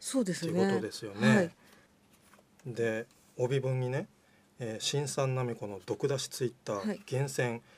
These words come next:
Speaker 2: 五百七十七
Speaker 1: あ、はい。
Speaker 2: っていうのがありますね。
Speaker 1: はい。あ、ちょっとそうですね。
Speaker 2: ええ。
Speaker 1: 半端な数字なんですけれども。
Speaker 2: <laughs>
Speaker 1: でも最初はそうですね。なんかぜ-、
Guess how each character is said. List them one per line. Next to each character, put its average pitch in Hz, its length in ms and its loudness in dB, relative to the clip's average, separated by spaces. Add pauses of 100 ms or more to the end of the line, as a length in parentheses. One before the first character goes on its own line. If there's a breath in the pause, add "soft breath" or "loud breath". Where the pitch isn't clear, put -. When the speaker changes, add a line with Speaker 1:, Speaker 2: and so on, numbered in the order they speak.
(180 soft breath)
Speaker 2:
五 107 60 -4
百 165 240 2
七 147 240 4
十 - 180 2
七 107 260 -2 (120)
Speaker 1:
あ、 185 160 0 (160)
は 233 220 8
い。 175 40 6
Speaker 2:
っ 175 60 0
て - 160 -4
い - 20 -4
う 120 40 -2
の 117 80 2
が 104 40 0
あ 107 40 0
り 113 80 0
ま 117 100 -2
す - 100 -8
ね。 196 340 6 (180)
Speaker 1:
は 202 100 -2
い。 - 20 -2
あ、 175 60 -8 (180)
ち - 120 -2
ょ - 60 0
っ - 40 0
と 190 120 6
そ 247 140 4
う 226 40 8
で 214 100 8
す 190 100 -2
ね。 190 80 6
Speaker 2:
え - 40 8
え。 - 20 8
Speaker 1:
半 208 180 6
端 208 180 6
な 196 220 6
数 196 180 -6
字 180 120 -2
な 196 120 2
ん 180 40 2
で 165 100 -4
す - 80 2
け - 200 8
れ - 40 12
ど 160 60 6
も。 214 100 12
Speaker 2:
<laughs> 170 240 6
Speaker 1:
で - 960 4
も 240 80 10
最 359 200 6
初 381 140 8
は 370 260 12
そ - 180 6
う - 20 6
で 269 80 10
す 220 120 4
ね。 208 60 10
な 233 80 8
ん 254 60 6
か 208 100 8
ぜ-、 240 320 6